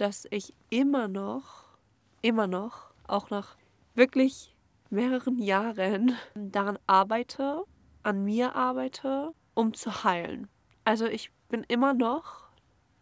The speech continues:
nach dieser Situation im Heilungsprozess. Es gibt immer noch Situationen, wo ich daran denke, was alles passiert ist und was dieser Mensch mit mir gemacht hat, wo mir die Tränen kommen.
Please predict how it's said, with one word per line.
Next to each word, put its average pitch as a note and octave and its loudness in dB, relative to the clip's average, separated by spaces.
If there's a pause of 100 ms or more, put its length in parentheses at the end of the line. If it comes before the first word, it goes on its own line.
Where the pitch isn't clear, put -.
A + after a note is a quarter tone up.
nach G#3 0
dieser A3 -4
Situation G#3 -8
im G#3+ -10
Heilungsprozess. - -4
Es - -14
gibt A3 -4
immer B3 0
noch B3 -4
Situationen, A3+ -4 (840)
wo G#3+ 4
ich G#3 -2
daran G3 4
denke, G3 0
was G3 -4
alles G3 -2
passiert - -8
ist F#3+ -6
und F#3 -6
was F#3+ -6
dieser F#3+ -6
Mensch F#3 -6
mit - -10
mir F#3+ 0
gemacht G3 -2
hat, F3+ -2 (640)
wo G3+ 0
mir G3 2
die F3+ -4
Tränen E3+ -8
kommen. F#3 -10